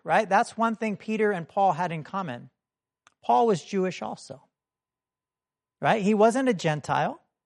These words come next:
going to Gentiles. He was a Jewish believer who was also circumcised. He knew the law inside and out going to Gentiles.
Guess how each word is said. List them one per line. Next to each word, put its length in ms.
going 240
to 120
Gentiles. 640
He 120
was 180
a 80
Jewish 460
believer 500
who 180
was 180
also 460
circumcised. 960
He 160
knew 300
the 100
law 380
inside 520
and 220
out 400
going 340
to 120
Gentiles. 800